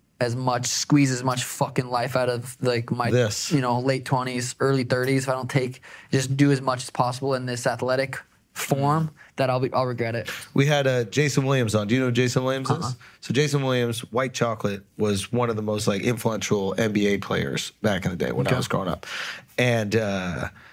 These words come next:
Speaker 2: way, way long time ago. But he was talking about how difficult it was to leave basketball.
Speaker 1: Mm.
Speaker 2: And he's like, "I'm playing," he's like, "I can only play so much golf. Like, I'm playing golf
Speaker 1: Yeah.
Speaker 2: nonstop." He try-, has to, like, fill that void that, like, was his life.
Speaker 1: Yeah.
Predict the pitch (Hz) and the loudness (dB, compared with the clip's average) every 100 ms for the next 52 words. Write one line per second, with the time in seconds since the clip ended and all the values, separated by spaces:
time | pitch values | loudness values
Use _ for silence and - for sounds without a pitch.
0 | - - 95 110 104 92 85 104 98 92 | -20 -4 0 2 2 0 0 2 2 0
1 | 92 87 - - - 110 98 139 127 104 | -4 -4 -4 -4 -4 -6 0 2 2 -2
2 | - - _ - 139 139 123 123 113 113 | -12 -20 _ 0 4 4 2 0 0 -2
3 | 101 95 92 120 120 104 95 92 90 87 | -2 -2 -2 -2 0 0 0 -2 -2 -2
4 | - - - 101 104 101 90 107 110 107 | -6 -4 -2 0 0 2 0 0 0 -2
5 | - 151 143 139 127 117 123 107 - 117 | -6 -4 -4 -4 -2 2 2 0 -2 -6
6 | 101 127 - - 95 110 113 123 143 139 | -2 -2 0 -2 -2 -2 -2 0 0 0
7 | 123 117 - 113 90 101 95 - - - | 0 -2 -2 -4 -4 -2 -2 -6 -14 -18
8 | - - 110 120 135 123 127 120 120 139 | -10 -4 -2 0 0 2 0 0 2 4
9 | 127 110 104 - - 135 165 151 139 139 | 4 0 -2 -4 -2 2 2 0 -2 0
10 | 139 107 - - 135 123 113 - 107 127 | 0 -2 -4 0 2 2 -2 -2 0 2
11 | 110 101 95 107 101 107 117 104 104 95 | 2 0 0 0 0 0 0 0 -2 0
12 | 113 - 123 131 135 | 0 0 -2 -2 -4